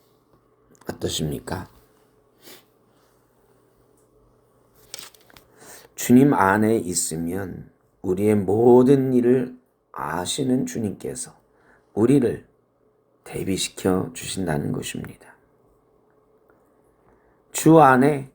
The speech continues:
거하며 주님과 깊은 교제에 들어오라는 것입니다. 주님의 초대의 말씀입니다. 이 초대에 대하여 저와 여러분의 응답은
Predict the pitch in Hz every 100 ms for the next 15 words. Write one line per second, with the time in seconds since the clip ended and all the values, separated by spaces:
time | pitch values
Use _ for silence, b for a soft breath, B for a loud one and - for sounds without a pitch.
0 | _ _ _ - 101 101 87 98 107 123
1 | _ _ _ _ _ _ - 151 151 160
2 | 160 160 156 160 160 - 135 127 131 135
3 | 131 123 117 113 76 - 110 - - -
4 | - - - _ _ _ _ - 82 85
5 | 82 80 - 123 123 120 127 131 95 -
6 | 107 92 69 - - _ _ b b b
7 | b - 165 180 - 175 151 139 127 104
8 | 78 - 76 - _ _ _ _ _ _
9 | - 87 90 87 98 101 104 104 101 110
10 | 120 120 113 127 135 151